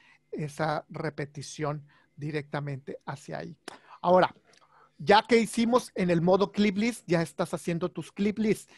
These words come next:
pero llega la forma de, o llega el, el término del primer cuarto o, o el intermedio, eh, el medio tiempo que es en el fútbol, y es la hora de empezar a hacer resúmenes. Y entonces,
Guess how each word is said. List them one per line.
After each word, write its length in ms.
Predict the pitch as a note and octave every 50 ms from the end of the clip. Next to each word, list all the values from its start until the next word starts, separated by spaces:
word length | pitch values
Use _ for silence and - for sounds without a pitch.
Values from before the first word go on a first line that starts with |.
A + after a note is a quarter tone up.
| - - - _ -
pero 360 | - F#3 G3 G3+ A3 A3+ G#3
llega 500 | C#3+ C#3+ F3 F#3+ G3+ A3 G#3+ G#3+ G#3 G3+
la 160 | G3 F3+ E3
forma 480 | C#3+ - - F3+ F#3 F3+ F#3 F#3+ G3 G3+
de, 440 | F#3+ C#3+ C3 D#3 D#3+ E3 F3 F3+ - -
o 180 | F#3+ D3+ D#3+
llega 420 | D3+ D3 E3 D#3+ D3+ F3 F3 E3 -
el, 560 | - E3 D3+ D3 C#3 C#3 C#3 C#3+ C#3+ C#3 C3+ _ _ _ _ _ -
el 420 | - C#3+ C#3 C#3 C#3+ C3+ B2+ C3+ _ -
término 340 | F#3 F#3 E3+ F3+ F3+ F3 E3
del 180 | D3 D3+ C3+
primer 440 | - _ - D3 D3 D3 D3 D3 D3
cuarto 360 | D3 - G#3 F#3+ F3+ - F3+
o, 220 | E3+ E3 D#3 D#3+ E3+
o 300 | F#3 - E3+ C#3 D3 D3 D3
el 180 | C#3+ C#3+ C#3+
intermedio, 920 | D3 D3 C#3+ C#3+ E3 C#3 C#3 C#3+ D3 D#3 E3 D3+ E3 D#3+ D#3+ D#3+ D#3+ F3+ - G#3
eh, 460 | D3+ C#3 C#3 C#3 C#3 C3+ C3 B2+ _ _ _ - - - _ _
el 140 | - D3+ C#3
medio 300 | C#3 E3 F3+ F3+ F3+ E3+
tiempo 340 | - F#3+ F#3 F3 C#3+ F3+ -
que 80 | - D#3+
es 120 | C#3+ -
en 100 | D#3+ D#3+
el 100 | D#3+ D3+
fútbol, 460 | - - G3 D#3+ D#3+ F#3 G3+ A#3+ B3 - - - _ -
y 100 | - E3+
es 140 | F3+ E3+ -
la 160 | F3+ D#3 D#3
hora 240 | E3 F3+ F#3 F#3+ F#3
de 80 | E3+
empezar 480 | D#3+ C#3 - - D3 - - D#3+ D#3 E3
a 20 |
hacer 320 | D#3+ - - D#3+ E3 F3+ - -
resúmenes. 920 | F#3 C#3+ - D3+ C#3 C#3+ - - G3+ G#3 G3+ G3 E3 C#3 C#3 B2 - _ _ - - - - _ -
Y 100 | - F#3+
entonces, 720 | G#3 G3+ - B3 B3+ C4+ B3+ - - - F3+ E3 - -